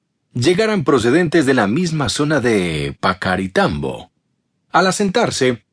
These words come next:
mantuvieron una relación de parentesco y reciprocidad con los otros grupos, siendo el matrimonio entre jóvenes de diferentes etnias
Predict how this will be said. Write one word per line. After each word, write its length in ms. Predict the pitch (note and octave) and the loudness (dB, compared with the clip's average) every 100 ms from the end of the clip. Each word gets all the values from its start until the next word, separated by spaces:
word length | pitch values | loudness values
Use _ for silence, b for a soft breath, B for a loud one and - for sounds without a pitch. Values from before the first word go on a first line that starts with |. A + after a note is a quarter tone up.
| _ | _
mantuvieron 600 | F#3+ F#3 A3 B3 A#3+ G#3+ | -2 0 0 4 4 4
una 160 | A3 G#3 | 2 2
relación 500 | F3 A2+ - D3+ C#3 | 2 2 0 0 2
de 120 | G2+ | 2
parentesco 760 | D#3 A#2 F#2+ A#2+ B2 - G2 | 2 0 0 0 0 0 0
y 40 | F2 | 0
reciprocidad 1080 | A2+ D3 G#2+ B2 C3 G2+ F2+ C#2+ B1+ B1 - _ - | -2 -2 -2 0 0 0 0 -2 -4 -10 -14 _ -10
con 200 | C2 B1 | -8 -6
los 200 | F2 A#2+ | -4 -2
otros 300 | A2+ F#3 F3 | 2 2 2
grupos, 580 | G#3+ A2 B2+ B2+ - _ _ - | 2 4 4 2 -2 _ _ -10
siendo 380 | - A#3 A3 G#3 | -2 0 4 2
el 80 | |
matrimonio 600 | F3+ C#3+ A#2+ B2 D#3+ C#3+ B2+ | 2 2 2 2 2 2 2
entre 240 | G#2+ A2 | 2 0
jóvenes 460 | - C3+ C3+ A#2 G2+ | 2 2 2 2 2
de 100 | G2+ | 0
diferentes 640 | G2+ A2+ C3 A2 A2+ C#3 | 0 0 0 0 0 0
etnias 540 | A#2+ G#2 G#2 G#2 - | 0 2 2 0 -6